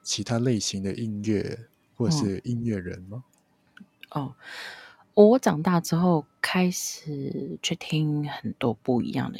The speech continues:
Speaker 2: 音乐，呃，刚才说的R and B、jazz，其实我也会听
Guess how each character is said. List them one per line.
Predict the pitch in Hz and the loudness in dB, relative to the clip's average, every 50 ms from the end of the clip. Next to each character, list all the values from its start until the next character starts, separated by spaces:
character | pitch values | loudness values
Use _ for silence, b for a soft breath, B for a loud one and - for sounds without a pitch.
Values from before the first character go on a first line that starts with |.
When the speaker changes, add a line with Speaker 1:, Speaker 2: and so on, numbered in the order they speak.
| - _ | -14 _
Speaker 2:
音 | - 117 110 - - | -2 0 0 0 -2
乐， | - - 127 - - _ _ _ _ _ - | -4 -6 -6 -6 -8 _ _ _ _ _ -8
呃， | - 139 131 127 127 | -8 -6 -6 -8 -10
刚 | - - 143 143 | -10 -8 -6 -6
才 | 143 | -6
说 | 143 - 156 143 | -2 0 0 0
的 | - 139 135 - - - - - | 0 -2 -4 -6 -6 -8 -12 -12
R | - 131 131 127 131 | -6 -4 -4 -2 -2
and | 131 - | -4 -4
B、 | - 131 135 127 127 120 _ _ - | -4 -4 -4 -4 -6 -6 _ _ -6
jazz， | - - - - 55 - - - - _ _ _ | -4 0 0 0 0 -2 -4 -6 -12 _ _ _
其 | - - 151 | -6 -6 -4
实 | 156 - 147 | 0 0 0
我 | 135 139 143 139 | -2 -2 -6 -6
也 | 139 135 | -6 -6
会 | 135 151 147 - | -4 -6 -6 -6
听 | - - 135 123 123 123 131 | -4 0 2 2 2 2 0